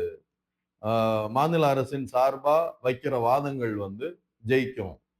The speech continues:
ஏன்னா, அரசியலின்படி, அரசியல் அமைப்பின்படி, சட்டத்தின்படி மத்திய அரசானது மாநில அரசின் பங்களிப்பை கொடுத்துதான் ஆகணும்,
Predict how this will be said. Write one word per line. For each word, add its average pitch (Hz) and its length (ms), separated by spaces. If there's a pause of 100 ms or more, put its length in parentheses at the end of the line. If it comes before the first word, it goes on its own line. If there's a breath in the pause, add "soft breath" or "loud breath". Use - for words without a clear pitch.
(420)
ஏன்னா, 139 520 (520)
அரசியலின்படி, 139 960
அரசியல் 143 460
அமைப்பின்படி, 135 880 (1200)
சட்டத்தின்படி 143 1000 (840)
மத்திய 147 380
அரசானது 131 760
மாநில 151 400
அரசின் 127 340
பங்களிப்பை 117 600
கொடுத்துதான் 120 460
ஆகணும், 101 360